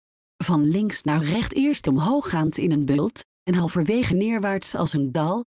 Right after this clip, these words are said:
die weer een klein stukje omhoog komt alvorens deze verticaal afgesneden eindigt.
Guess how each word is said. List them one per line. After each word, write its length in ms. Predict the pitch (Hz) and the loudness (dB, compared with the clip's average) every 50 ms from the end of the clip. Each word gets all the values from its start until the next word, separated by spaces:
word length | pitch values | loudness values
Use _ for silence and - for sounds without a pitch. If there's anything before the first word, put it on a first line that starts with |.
| _ _ | _ _
die 220 | _ 156 156 180 185 | _ -2 0 2 2
weer 160 | 180 185 160 | 2 2 2
een 160 | 147 143 135 | 2 0 0
klein 260 | - - 233 214 208 | 0 -2 -2 0 0
stukje 420 | 190 - - 226 - - - - - | -2 -2 -2 -2 -2 -2 -2 -2 0
omhoog 460 | - 196 160 127 170 208 226 - - | 2 2 2 2 0 0 0 -2 -4
komt 360 | - 220 214 214 196 - - | -2 -2 0 0 -2 -2 -2
alvorens 600 | - 185 175 - 240 247 254 226 196 208 202 - | -2 0 0 2 2 2 2 2 0 0 -2 -2
deze 300 | - 165 147 143 - 220 | 0 0 0 0 0 -4
verticaal 600 | - - 208 196 - 202 180 - 208 208 202 - | -4 -2 -2 -2 -2 -2 -2 -2 -2 0 0 0
afgesneden 720 | - 190 - - - 147 - - 170 147 135 135 180 185 | 0 -2 -2 -2 -2 -2 0 0 0 2 2 2 0 0
eindigt. 600 | 190 160 147 135 131 127 127 127 - - - - | 0 2 2 0 0 0 0 -2 -4 -6 -10 -12